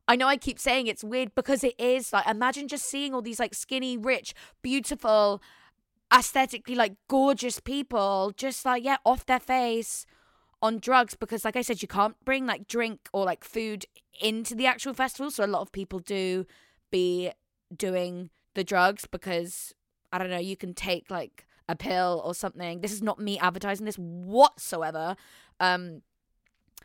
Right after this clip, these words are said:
yeah, and it, it's just easier to hide, obviously,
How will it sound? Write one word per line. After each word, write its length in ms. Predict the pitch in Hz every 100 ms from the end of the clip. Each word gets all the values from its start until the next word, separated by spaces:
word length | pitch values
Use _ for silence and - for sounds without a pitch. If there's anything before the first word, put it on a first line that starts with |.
| _ _ _
yeah, 240 | 196 214 190
and 120 | 190
it, 160 | 214 202
it's 160 | 208 -
just 180 | 214 -
easier 360 | 208 196 202
to 300 | 185 - 170
hide, 420 | 170 185 165 151 -
obviously, 920 | 156 156 170 139 143 - 139 135 165